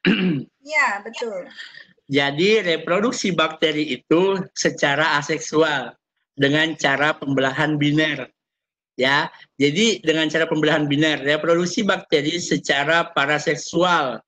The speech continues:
Speaker 1: ya, atau pemindah-, pemindahan materi genetik dengan tiga cara. Yang pertama konjugasi,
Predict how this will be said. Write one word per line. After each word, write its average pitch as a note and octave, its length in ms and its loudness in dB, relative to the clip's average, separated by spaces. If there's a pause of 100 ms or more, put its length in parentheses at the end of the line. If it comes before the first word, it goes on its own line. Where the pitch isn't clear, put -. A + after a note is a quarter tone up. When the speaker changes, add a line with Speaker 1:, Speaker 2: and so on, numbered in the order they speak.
(560)
Speaker 1:
ya, D#3+ 320 2 (600)
atau F#3+ 400 0 (120)
pemindah-, E3+ 560 0 (200)
pemindahan E3+ 880 2 (320)
materi E3+ 520 0
genetik E3 600 0 (120)
dengan E3 360 2
tiga D#3 320 0
cara. D3+ 440 2
Yang C#3+ 200 0
pertama D3+ 440 0
konjugasi, D3 1000 0